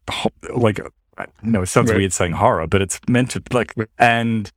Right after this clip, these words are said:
Speaker 2: And they do
Speaker 1: Well,
Speaker 2: have
Speaker 1: yeah,
Speaker 2: a whole
Speaker 1: ghosts,
Speaker 2: background there.
Speaker 1: yeah.
Speaker 2: I mean, if you pay attention to the film, they've got a whole structure of these gods and who's, you know, dealing with what and all the rest of this, which, but it, but it's very,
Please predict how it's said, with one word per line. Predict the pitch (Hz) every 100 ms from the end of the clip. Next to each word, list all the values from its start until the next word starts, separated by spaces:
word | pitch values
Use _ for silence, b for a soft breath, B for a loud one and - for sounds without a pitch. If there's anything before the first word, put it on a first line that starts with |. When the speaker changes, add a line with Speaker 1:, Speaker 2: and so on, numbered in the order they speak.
| _
Speaker 2:
And | - 196
they | 220
do | 226 320
Speaker 1:
Well, |
Speaker 2:
have | 294
Speaker 1:
yeah, | 262
Speaker 2:
a |
whole | 220
Speaker 1:
ghosts, | 240 185
Speaker 2:
background | 226 247 180
there. | 147 135
Speaker 1:
yeah. | 139
Speaker 2:
I |
mean, | 143 151
if | 160
you | 208
pay | 220 214
attention | 180 190 202 214
to | 180
the | 156
film, | 156 175 165
they've | 139
got | 123 139 147
a |
whole | 117 139 147
structure | - - 139 - 151 143
of |
these | 131 131
gods | 113 117 139 139 123
and | 123 127 127 131
who's, | 139 143 -
you | 151
know, | 127 120 127
dealing | 123 131 135 135
with | 123
what | 131 139 135
and | 123
all | 127
the | 135 135
rest | 147 143
of | 147
this, | 202 - - B B 220
which, | 160 160 -
but | 156 190 170
it, | 170 165
but | 180
it's | 170 -
very, | - 160 180 196 190 185 170